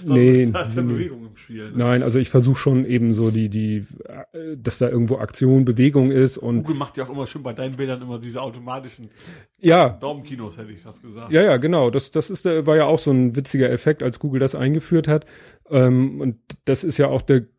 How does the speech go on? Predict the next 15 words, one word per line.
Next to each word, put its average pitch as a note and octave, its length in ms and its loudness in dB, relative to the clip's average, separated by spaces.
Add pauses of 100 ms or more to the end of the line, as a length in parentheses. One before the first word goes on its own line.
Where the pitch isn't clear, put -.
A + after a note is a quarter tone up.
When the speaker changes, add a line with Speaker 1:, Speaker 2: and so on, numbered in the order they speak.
Speaker 2:
Grund, C3+ 420 2
weshalb C3 300 0
ich B2 80 -4
überhaupt B2+ 320 0
alle C3 160 2
Bilder B2+ 680 2
schon C3 180 -2
mal B2+ 160 0
automatisiert B2 1000 0
mit C3 140 -2
dem A#2+ 160 -2
Google C3 240 -2
Uploader A#2+ 480 0
hochlade. B2+ 640 0 (480)
Speaker 1:
Ja. A#2 140 -12